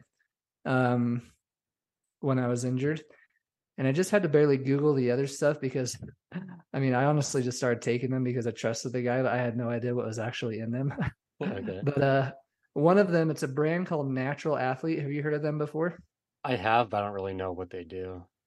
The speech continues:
Speaker 1: Okay. I mean, they have a lot of clean stuff, like, it's gluten-free, um, you know, they have great ingredients. I started taking two of theirs. One of them, it's actually called Anti-Inflam. Um, it basically has some probiotics in it,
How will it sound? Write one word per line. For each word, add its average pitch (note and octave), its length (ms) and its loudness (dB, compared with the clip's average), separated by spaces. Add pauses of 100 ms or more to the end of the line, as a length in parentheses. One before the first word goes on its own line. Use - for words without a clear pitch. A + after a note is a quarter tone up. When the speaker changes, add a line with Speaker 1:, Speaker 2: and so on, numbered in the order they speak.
(520)
Speaker 1:
Okay. B2+ 300 -4 (440)
I D#3 60 -4
mean, D#3 140 0
they D#3+ 60 2
have F3 120 2
a E3 40 4
lot D#3 200 4
of D3+ 80 -2
clean D3+ 300 -4
stuff, C#3 420 -2
like, C3 140 0
it's B2+ 140 -6
gluten-free, C3 1120 -2 (140)
um, A#2 460 -6 (420)
you B2 100 -10
know, A#2 80 -4
they A#2+ 60 -4
have A#2+ 140 -8
great A#2+ 200 -2
ingredients. A#2+ 680 -6 (480)
I C3+ 80 0
started D3 320 2
taking C#3 320 0
two D#3 260 0
of C3 160 2
theirs. C3 420 0
One C#3 140 0
of D3 60 0
them, C3+ 160 0
it's B2 200 -6
actually C3 340 -2
called C3+ 340 0
Anti-Inflam. C3 1160 -4 (1300)
Um, B2+ 680 -2
it D3 120 -6
basically D3 400 2
has C3 180 2
some B2 180 -4
probiotics B2+ 720 -2
in C3 120 -2
it, C#3+ 200 -4